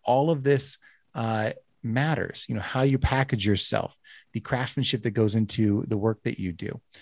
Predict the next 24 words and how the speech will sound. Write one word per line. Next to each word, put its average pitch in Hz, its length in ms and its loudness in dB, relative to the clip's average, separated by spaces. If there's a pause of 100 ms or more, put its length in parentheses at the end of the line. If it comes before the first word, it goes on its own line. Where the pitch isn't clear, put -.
(200)
how 139 220 2
exclusive 131 640 0
it 98 80 2
is, 95 160 0
how 117 140 -2
hard 123 340 0
it 120 140 -2
is 113 160 -2
to 110 80 -2
get 104 140 2
a 104 60 4
hold 104 300 0
of, 98 260 -2 (340)
the 113 80 -12
scarcity, 110 800 -4 (240)
the 104 100 0
price - 460 2
of 113 100 -8
something. 98 320 -6 (100)
All 165 220 4
of 160 80 2
those 151 180 2
things 131 300 0
matter 113 560 -2